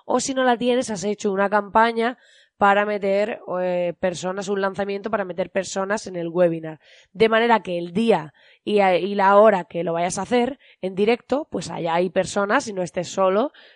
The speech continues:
eh, con el chat vacío, porque normalmente hay herramientas para hacer esto, ¿vale? Pero ya, pues,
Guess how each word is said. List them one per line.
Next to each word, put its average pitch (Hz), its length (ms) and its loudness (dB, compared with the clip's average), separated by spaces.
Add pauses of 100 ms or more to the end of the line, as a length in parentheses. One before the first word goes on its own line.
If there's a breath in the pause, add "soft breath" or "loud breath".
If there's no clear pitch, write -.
(100)
eh, 190 280 -2
con 180 200 0
el 170 100 -2
chat 165 220 -4
vacío, 175 480 0
porque 185 260 -6
normalmente 220 640 -2 (300 soft breath)
hay 208 300 4
herramientas 196 500 -2
para 185 180 -4
hacer 196 200 -2
esto, 302 440 0
¿vale? 220 340 -4 (320 soft breath)
Pero 214 240 2
ya, 208 300 4
pues, 196 320 -4